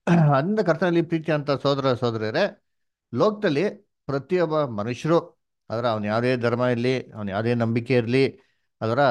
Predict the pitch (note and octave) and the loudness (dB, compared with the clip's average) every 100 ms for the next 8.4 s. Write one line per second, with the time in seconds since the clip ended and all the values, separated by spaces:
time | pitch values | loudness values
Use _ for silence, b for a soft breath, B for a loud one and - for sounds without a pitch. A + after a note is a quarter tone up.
0 | F#2 - G#3 F#3 F#3 D3 B2+ F3 A3 G3 | 2 -2 0 2 2 0 -4 -2 0 -2
1 | F3 G#3 F3+ - D#3+ C3+ A2 A#2+ D#3 - | -4 -6 -8 -8 -8 -6 -4 -4 -6 -10
2 | - A#2 B2+ E3 G3 D#3 E3 D3+ C3+ B2+ | -8 -6 -4 -4 -2 -4 -4 -6 -6 -6
3 | A#2 A2+ C3 C#3 A2+ G#2+ B2 C#3 C3+ A#2+ | -6 -8 -4 -4 -4 -4 -6 -4 -4 -6
4 | A2+ A2+ D3+ A2+ G#2 G#2 B2 A#2 G2+ F#2 | -8 -6 -2 -2 -2 -6 -6 -4 -4 -6
5 | F#2+ A2+ B2 B2 B2 A#2+ A2 A2 G#2+ A2+ | -6 -2 -2 -2 -8 -6 -6 -8 -6 -6
6 | A2 F#2+ F#2 F#2+ F2 F2+ B2+ F3 - G2+ | -6 -6 -12 -10 -8 -6 -6 -8 -8 -8
7 | G2+ F#2+ - A2 A#2+ D#3 - B B _ | -6 -8 -8 -4 0 0 0 B B _
8 | _ _ _ - | _ _ _ 2